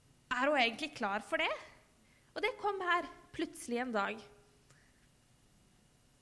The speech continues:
Og det var jo ikke noe som nødvendigvis skjedde der og da, men det er noe med at det går opp at en endring har skjedd. Hun så at nå er jeg i en prosess som endrer noe.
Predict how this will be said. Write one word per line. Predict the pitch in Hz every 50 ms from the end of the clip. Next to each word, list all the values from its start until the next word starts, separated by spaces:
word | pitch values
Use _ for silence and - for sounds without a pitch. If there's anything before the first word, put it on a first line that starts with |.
| - - -
Og | 254 240
det | 254
var | 262 247
jo | 233 247
ikke | 349
noe | 349 349 285 262
som | - 285 269
nødvendigvis | 285 285 269 247 233 208 208 247 254 - - - -
skjedde | - - - - 320 254 214 208 262 254 262
der | 254 254 262 285
og | 294 262
da, | 320 349 415 427 - - - - - - -
men | - 233 247
det | 311
er | 320
noe | 320 294
med | 277 269 277
at |
det | 311 262 277
går | 302 311 311
opp | 294 - - - -
at | 285 277 -
en | 320 311 311 - 311
endring | 262 233 208 202 214 240 269 285 277 - - - - - - -
har | 349 -
skjedd. | - 370 415 403 269 - 247 - - - _ - - - - - - - - - _ _ _ - - - - - - - _ _ _ _ _ _ _ _ _ _ - _ _ _ _ _ - -
Hun | 370
så | 359 - - 302 294 285
at | 294 294 294 311
nå | 349
er | - 269 254 233 220
jeg | 226 240 254
i | 269 311
en | 294 -
prosess | 294 311 302 - 403 359 - - - - -
som | 302 302 - - 311
endrer | 262 233 190 180 185 190 202
noe. | 247 320 339